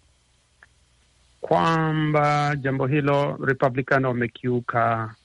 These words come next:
hali ile, kwa sababu tukiangalia kwa mfano jana wakati wa kongamano la Dem-, la, la Democrat, rais alianza kwenda sherehe za, kwenda katika kampeni zake, na kwa kawaida Marekani ni kwamba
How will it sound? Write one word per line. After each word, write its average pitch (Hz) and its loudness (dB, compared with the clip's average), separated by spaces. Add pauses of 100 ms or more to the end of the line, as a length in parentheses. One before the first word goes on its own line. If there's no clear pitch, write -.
(220)
hali 113 0
ile, 104 -6
kwa 127 -6
sababu 120 -2 (340)
tukiangalia 135 0
kwa 135 -2
mfano 127 -2
jana 123 0
wakati 123 -2
wa 120 0
kongamano 117 -2
la 110 -6
Dem-, 123 -2
la, 110 0 (300)
la 117 0
Democrat, 127 0 (420)
rais 160 2 (120)
alianza 131 2
kwenda 120 -2
sherehe 120 -2
za, 120 -2
kwenda 123 -2
katika 120 0
kampeni 110 -4
zake, 110 -4
na 117 -2
kwa 156 -2
kawaida 180 0
Marekani 120 0
ni 113 -4
kwamba 117 0